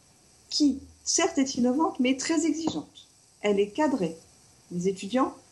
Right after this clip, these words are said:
justement, quand je dis le savoir-être, la professionnalisation dès le premier jour, ça veut dire que dès le premier jour, ils sont en équipe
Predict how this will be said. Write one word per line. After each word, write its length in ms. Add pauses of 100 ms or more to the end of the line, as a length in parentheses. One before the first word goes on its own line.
(160)
justement, 440
quand 160
je 60
dis 100
le 100
savoir-être, 760
la 100
professionnalisation 720
dès 80
le 60
premier 300
jour, 260 (320)
ça 160
veut 140
dire 180
que 120
dès 120
le 60
premier 320
jour, 220 (240)
ils 100
sont 140
en 160
équipe 320